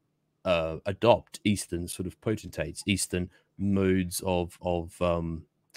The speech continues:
you might say, of, of, of royalty and regalia and imperium. You know,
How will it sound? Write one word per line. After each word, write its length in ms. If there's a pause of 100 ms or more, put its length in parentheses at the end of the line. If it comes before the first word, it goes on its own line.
(420)
you 220
might 160
say, 240
of, 200
of, 280
of 180 (240)
royalty 680
and 160
regalia 600
and 80
imperium. 640
You 60
know, 140